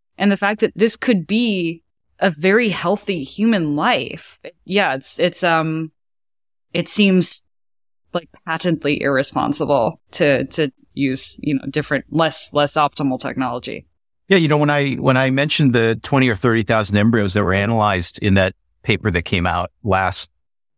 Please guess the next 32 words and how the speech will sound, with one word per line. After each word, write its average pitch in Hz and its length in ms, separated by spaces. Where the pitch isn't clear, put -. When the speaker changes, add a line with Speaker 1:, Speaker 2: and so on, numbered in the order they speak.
Speaker 2:
spring, - 400
not 127 180
that 82 120
long 92 220
ago, 117 120
I 90 80
guess 90 180
it 82 160
came 90 220
out, 82 200
um, 85 280
maybe 87 200
six - 220
months 85 220
ago - 220
or - 100
less 101 220
than 85 120
six - 180
months - 200
ago. 90 260
Um, 87 340
that 170 220
twenty 233 260
to 131 100
thirty 113 240
thousand 127 540
was 95 320
the 101 100
number 101 360
that 95 240
had, 90 340